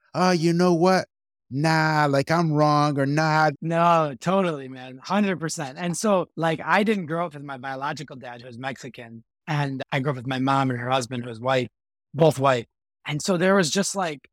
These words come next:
Speaker 2: when I moved, I live in Oak Park, which is right outside the city of Chicago, like, the first suburb outside of Chicago. And it was like, I got super connected with the Mexican community, soccer community in Chicago. It was just like, you know,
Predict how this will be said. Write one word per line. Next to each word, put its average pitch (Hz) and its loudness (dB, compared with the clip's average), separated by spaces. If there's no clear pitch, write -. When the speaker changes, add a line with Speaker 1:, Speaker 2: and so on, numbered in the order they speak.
Speaker 2:
when 156 0
I 151 4
moved, 175 2
I 165 -2
live 180 0
in 175 0
Oak 156 0
Park, 165 0
which 151 -10
is 131 -8
right 156 0
outside 143 -4
the 120 -12
city 139 -6
of 127 -4
Chicago, 123 -10
like, 131 -14
the - -20
first 143 -2
suburb 131 -6
outside 127 -8
of 123 -10
Chicago. 123 -10
And 147 2
it 160 6
was 151 2
like, 147 2
I 139 -4
got 135 -4
super 175 -4
connected 147 -8
with 120 -12
the 135 -18
Mexican 135 -12
community, 131 -10
soccer 151 0
community 123 -10
in 117 -8
Chicago. 123 -6
It 156 0
was 175 2
just 151 -2
like, 123 -4
you 139 -2
know, 113 -6